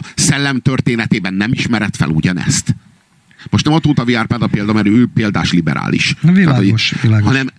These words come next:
Speaker 2: Kommunisták
Speaker 1: de hogy,
Speaker 2: például,
Speaker 1: de hogy,
Speaker 2: igen.
Speaker 1: hát rengetegen.
Speaker 2: Ö,
Speaker 1: Hogy, hogy a, hogy a, de nem, nem ismerik fel az,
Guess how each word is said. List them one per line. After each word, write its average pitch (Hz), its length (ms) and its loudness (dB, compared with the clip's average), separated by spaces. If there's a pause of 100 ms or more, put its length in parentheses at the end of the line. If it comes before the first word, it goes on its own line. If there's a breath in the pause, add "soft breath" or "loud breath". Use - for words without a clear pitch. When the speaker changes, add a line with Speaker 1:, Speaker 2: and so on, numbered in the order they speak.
(120)
Speaker 2:
Kommunisták 123 680 0
Speaker 1:
de 113 180 2
hogy, 151 100 2
Speaker 2:
például, - 0 -
Speaker 1:
de - 100 -2
hogy, 123 80 -8
Speaker 2:
igen. 123 200 0
Speaker 1:
hát - 220 0
rengetegen. 127 720 -2 (160 loud breath)
Speaker 2:
Ö, 131 160 2
Speaker 1:
Hogy, 151 220 2 (100)
hogy 147 140 0
a, 135 140 -2 (120)
hogy 135 140 -2
a, 101 100 -6
de 110 160 -4
nem, 175 300 2
nem 180 160 2
ismerik 180 400 2
fel 160 160 0
az, 175 160 2